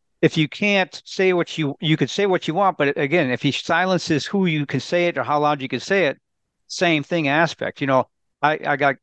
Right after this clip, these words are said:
booted off LinkedIn. I got booted off, uh, Twitter, which is now X. X hasn't let me back on.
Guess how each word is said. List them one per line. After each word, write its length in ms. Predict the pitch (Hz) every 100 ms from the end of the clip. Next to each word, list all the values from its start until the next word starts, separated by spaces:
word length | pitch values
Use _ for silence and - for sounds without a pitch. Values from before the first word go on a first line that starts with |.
| -
booted 240 | 147 160
off 200 | 147 135
LinkedIn. 460 | 143 156 143 170 151
I 60 | 127
got 200 | 127 123
booted 260 | 151 143
off, 300 | 139 127 -
uh, 180 | 139 120 -
Twitter, 260 | 185 170 156
which 180 | 143 143
is 120 | 117
now 220 | 143 139
X. 280 | 151 - - _ _ 165
X 240 | 170 -
hasn't 280 | 190 175 165
let 140 | 170
me 100 | 156
back 320 | 143 147 139
on. 220 | 180 175